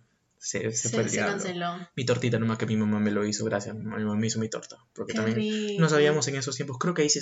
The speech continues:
Speaker 1: no, no se podía mandar a hacer torta, al inicio, no
Speaker 2: Ah,
Speaker 1: se
Speaker 2: no.
Speaker 1: mandaba.
Speaker 2: Claro,
Speaker 1: Ahora
Speaker 2: era
Speaker 1: sí
Speaker 2: marzo.
Speaker 1: mandas y te mandan
Speaker 2: Sí.
Speaker 1: delivery, pero al principio no, no se podía hacer tortas, no había tiendas donde vendían tortas, o bueno, yo que sepa, no.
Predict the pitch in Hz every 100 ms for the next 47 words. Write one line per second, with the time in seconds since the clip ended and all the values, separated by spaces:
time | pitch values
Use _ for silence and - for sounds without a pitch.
0 | - 143 135 131 131 131 135 120 120 117
1 | 113 113 110 110 107 104 110 113 123 117
2 | 113 107 123 113 110 - - 240 208 185
3 | 262 233 233 170 208 143 156 175 196 151
4 | 123 120 117 113 135 113 - - 113 85
5 | 107 107 - 131 135 123 127 - - 117
6 | 117 107 110 104 117 - 117 117 120 160
7 | 135 120 117 113 117 113 117 113 113 120
8 | 110 110 120 123 117 -